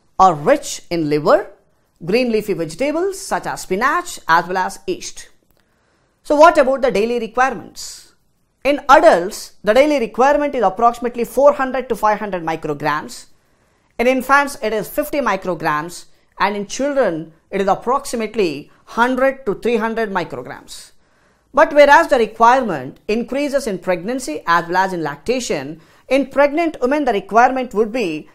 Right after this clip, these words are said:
eight hundred micrograms, but in lactating women,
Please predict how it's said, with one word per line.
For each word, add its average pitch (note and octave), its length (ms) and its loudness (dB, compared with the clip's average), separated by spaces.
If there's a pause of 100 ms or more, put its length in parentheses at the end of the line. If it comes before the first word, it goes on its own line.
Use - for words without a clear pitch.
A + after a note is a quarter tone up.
(100)
eight C4 200 0
hundred A#3+ 300 -6
micrograms, F3+ 840 -4 (180)
but F#3+ 160 0
in G3 120 -2
lactating B3 640 -2
women, F#3+ 400 -2